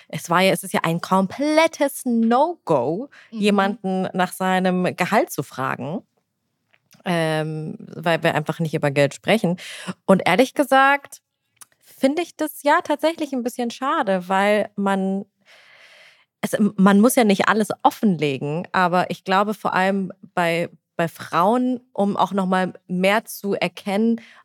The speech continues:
Speaker 1: ob das auch in, also ich weiß nicht, we-, weiß nicht, ob du das weißt, aber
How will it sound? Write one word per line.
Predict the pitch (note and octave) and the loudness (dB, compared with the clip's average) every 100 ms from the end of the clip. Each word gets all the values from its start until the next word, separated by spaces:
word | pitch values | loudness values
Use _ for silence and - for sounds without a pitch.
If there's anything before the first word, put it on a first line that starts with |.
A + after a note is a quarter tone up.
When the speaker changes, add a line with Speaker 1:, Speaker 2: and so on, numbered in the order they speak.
| _ _ _ _ - | _ _ _ _ 0
Speaker 1:
ob | G3+ - | 0 0
das | G#3 | 0
auch | E3 F#3+ | 2 2
in, | D4+ - | 0 0
also | F#3+ F3+ | -2 2
ich | |
weiß | A#3 C#4+ | 2 2
nicht, | G3 E3+ | -2 -2
we-, | G3+ | -2
weiß | G#3+ G#3+ | 0 0
nicht, | |
ob | G#3+ | -2
du | A3 | 0
das | A3+ - | -2 0
weißt, | A#3+ F3+ - | 0 0 -2
aber | E3 | -4